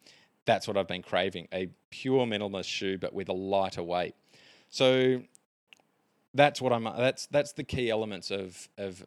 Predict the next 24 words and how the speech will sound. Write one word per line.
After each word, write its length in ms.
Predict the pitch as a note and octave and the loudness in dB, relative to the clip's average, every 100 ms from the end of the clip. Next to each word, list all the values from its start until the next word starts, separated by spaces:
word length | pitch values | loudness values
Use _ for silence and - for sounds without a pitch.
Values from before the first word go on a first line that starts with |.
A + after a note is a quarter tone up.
| _ | _
what 220 | G2+ G2+ | -6 -6
shoe 320 | - - G2 F#2 | -4 -6 -6 -6
do 80 | |
you 140 | F2+ F2 | -6 -6
want. 180 | F2+ - | -8 -10
You 80 | G2 | -10
want 200 | G2+ G2 | -8 -8
something 260 | B2+ A#2 - | -8 -8 -10
very 320 | G2+ G#2 F#2 | -6 -4 -2
light. 340 | F2 F2+ E2+ - | -2 -2 -4 -6
And 240 | F#2+ F#2+ F#2 - - - | -10 -10 -12 -20 -20 -8
if 160 | G#2 A2 | -6 -6
you've 140 | G#2+ | -2
listened 280 | A#2+ A#2 G#2+ | -2 -2 -4
to 100 | F#2 | -4
anything 380 | G#2+ G#2 A2 G2 | -6 -4 -6 -6
or 100 | F#2+ | -4
read 240 | G2 G2+ | -2 -4
from 180 | - F#2+ | -8 -12
Phil 220 | - A2+ | -2 -2
Maffetone, 680 | A2 G2+ G2 - G2+ G2 F#2+ _ _ _ - | 0 -4 -6 -10 -8 -8 -10 _ _ _ -2
being 320 | A#2 B2+ A#2 | -2 -2 -4
lightweight 800 | G#2+ G#2+ A2 G#2 - G2 A#2 - - | -2 0 0 -2 -4 -4 -4 -6 -12
and 480 | G2 G2 G2 F2+ | -10 -8 -10 -14